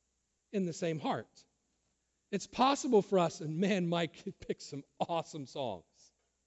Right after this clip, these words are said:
for us to sing the truths that we have sung this morning and have a prideful, sinful heart two minutes later. Or we can be talking to somebody, and they can be sharing with us the blessings of their life,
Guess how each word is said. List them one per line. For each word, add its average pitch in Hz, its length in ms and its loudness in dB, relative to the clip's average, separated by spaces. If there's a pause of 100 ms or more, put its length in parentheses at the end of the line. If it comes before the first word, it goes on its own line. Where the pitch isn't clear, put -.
(1200)
for 208 100 8
us 208 260 6
to 208 300 6 (100)
sing 269 440 4
the 214 60 8
truths 262 500 4
that 208 120 6
we 214 120 4
have 190 100 2
sung 220 320 4
this 180 180 -4
morning 175 460 2 (1200)
and 190 140 0
have 202 180 2
a 185 80 4
prideful, 220 640 2
sinful 202 480 4
heart 202 380 2
two 214 160 -2
minutes 170 320 -2
later. 131 340 2 (1080)
Or 214 140 10
we 247 140 10
can 247 120 8
be 233 100 8
talking 247 420 6
to 220 80 4
somebody, 202 500 6 (140)
and - 120 0
they 233 120 10
can 233 140 6
be 220 180 6 (100)
sharing 262 480 6
with 226 140 4
us 220 200 6 (180)
the 254 80 4
blessings 240 580 4
of 220 100 6
their 220 120 8
life, 214 360 8